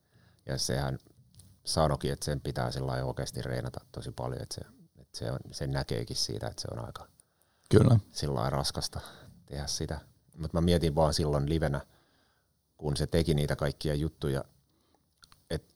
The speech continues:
Speaker 1: et se on niinku hirveän työn takana, että se tekee, se on hienon kuulostaa sellainen, mut sit mä ajattelin, että tän sama vois tehdä jollain looperilla.
Speaker 2: Mm. Ei kun se on hauska homma. Mä kuulin,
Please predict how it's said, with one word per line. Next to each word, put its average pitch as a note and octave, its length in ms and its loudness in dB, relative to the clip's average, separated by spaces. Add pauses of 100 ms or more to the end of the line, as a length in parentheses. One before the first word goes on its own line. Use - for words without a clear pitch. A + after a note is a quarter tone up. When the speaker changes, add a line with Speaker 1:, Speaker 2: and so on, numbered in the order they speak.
Speaker 1:
et - 160 -4
se E2 100 2
on D2+ 80 2
niinku C#2+ 200 -2
hirveän C#2+ 480 0
työn D2 240 0
takana, D#2 460 2
että - 140 -10
se C#2+ 80 -4
tekee, C#2+ 300 -2
se C2+ 100 -2
on C2 80 -4
hienon C#2+ 260 -2
kuulostaa C#2 480 -2
sellainen, C2+ 400 -4
mut C#2 180 -8
sit - 180 -6
mä C#2 80 -4
ajattelin, C2+ 240 -4
että C#2+ 140 -4
tän C#2+ 80 0
sama C2+ 240 0
vois B1+ 180 -4
tehdä C#2 160 -6
jollain C2 300 -4
looperilla. - 560 -4
Speaker 2:
Mm. G2+ 140 12 (480)
Ei G#2+ 80 12
kun G#2+ 100 10
se A2+ 80 12
on A2+ 140 12 (100)
hauska A2+ 380 12
homma. A#2+ 300 12 (160)
Mä A2+ 80 8
kuulin, A2 440 10